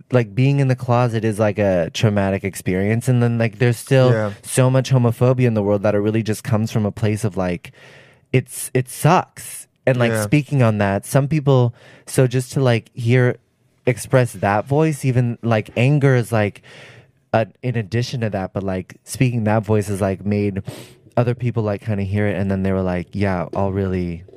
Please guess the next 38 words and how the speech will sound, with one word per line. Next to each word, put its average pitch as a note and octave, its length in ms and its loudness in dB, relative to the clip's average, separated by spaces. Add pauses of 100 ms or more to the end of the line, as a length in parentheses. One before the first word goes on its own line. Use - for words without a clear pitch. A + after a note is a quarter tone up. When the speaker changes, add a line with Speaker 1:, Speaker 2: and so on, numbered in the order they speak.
(640)
Speaker 1:
so C#3 200 4
that's D3 220 -2
kind G3+ 160 -2
of, F#3 80 2
like, C#3 160 0
my B2 140 2
experience E3 460 -2
of, E3 80 -6
like, E3+ 180 0
working E3 280 -4
with E3 140 -2
that. E3+ 360 0
Speaker 2:
Okay, C3+ 240 2
yeah, A#2+ 240 0
and G#2+ 100 -6
trying A#2 200 -2
to A2 60 -4
be A2+ 100 -2
like, G#2+ 140 -2
"This A2 140 -4
is A2+ 100 -6
not G#2+ 220 -2
cool G#2+ 200 -6
to G2+ 60 -8
say." G2 440 -4
Speaker 1:
Yeah. G#2+ 180 4
Speaker 2:
Like, D#2 240 -4
I'm, G2+ 460 -4 (1000)
you're, A#2 380 0 (380)
e-, G#2+ 180 -12
even, D3+ 420 -4
even D3+ 220 -4
though D#3+ 80 -2
you're C#3+ 120 0
making B2 300 -2
a A2 40 -4
joke, G#2 460 -2 (600)
and G#2 540 -2